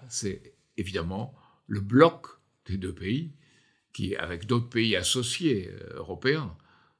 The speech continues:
euh, soutiennent cette politique en cours d'un ordre basé sur des règles, et des règles qui sont des règles, euh, de domination et de contrôle, euh, du reste du monde.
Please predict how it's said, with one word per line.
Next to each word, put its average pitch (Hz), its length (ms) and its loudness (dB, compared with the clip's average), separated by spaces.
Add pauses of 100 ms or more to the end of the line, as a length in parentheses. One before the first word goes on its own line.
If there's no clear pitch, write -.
(120)
euh, - 240 -8 (140)
soutiennent 135 800 2 (220)
cette - 260 2
politique 117 400 -2
en 101 100 2
cours 131 520 2 (540)
d'un 101 200 2
ordre 120 380 6
basé 104 360 2
sur 104 200 -4
des 95 140 -2
règles, 120 540 0 (460)
et 98 60 0
des 101 100 4
règles 110 460 -2
qui 113 100 -10
sont 101 180 -2
des 98 120 -6
règles, 95 560 -4 (400)
euh, - 80 -10 (180)
de 98 140 -6
domination 107 840 -2 (480)
et 98 760 -6
de 98 80 -10
contrôle, 117 720 0
euh, 95 260 -8 (160)
du 117 140 -6
reste 107 360 0
du 107 140 -2
monde. 82 400 -4